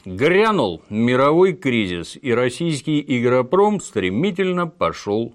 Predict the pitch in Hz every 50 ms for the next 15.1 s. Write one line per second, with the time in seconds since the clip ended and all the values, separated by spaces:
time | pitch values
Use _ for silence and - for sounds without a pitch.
0 | _ _ _ - 104 98 92 87 85 90 87 85 80 78 - _ _ _ _ _
1 | _ - 110 117 127 151 220 220 220 214 185 151 117 - 123 117 107 - 127 123
2 | - 233 208 180 - - 107 104 101 98 95 104 123 127 127 - 127 113 110 110
3 | 110 110 110 110 107 - 117 113 104 104 101 98 104 - 127 123 123 127 127 -
4 | - 131 123 120 117 123 143 147 160 196 170 - - 135 131 120 104 95 110 107
5 | - - 104 95 85 82 - 98 104 117 117 110 113 117 123 139 170 175 165 -
6 | - - - 117 135 143 139 - 101 90 - - _ 95 101 107 110 101 _ 104
7 | 92 95 92 90 85 80 76 76 - _ _ _ _ _ _ - - - - -
8 | - - - - - - _ _ _ _ _ - 92 104 127 127 - 185 185 170
9 | - 247 254 254 233 123 - - _ - 101 117 123 - - 156 139 113 117 113
10 | 110 104 92 117 110 110 107 92 82 - - 85 87 104 139 190 220 190 175 170
11 | 165 185 185 175 170 156 139 127 110 113 143 180 165 - 233 240 254 240 233 226
12 | 220 196 - - 202 190 185 - - 190 180 - 131 123 139 160 147 151 156 151
13 | 143 139 131 131 131 127 117 110 113 - - 104 90 82 - _ - 85 82 92
14 | 107 110 - 120 104 - 139 135 127 120 110 - - - 127 127 - 190 196 190
15 | 185 185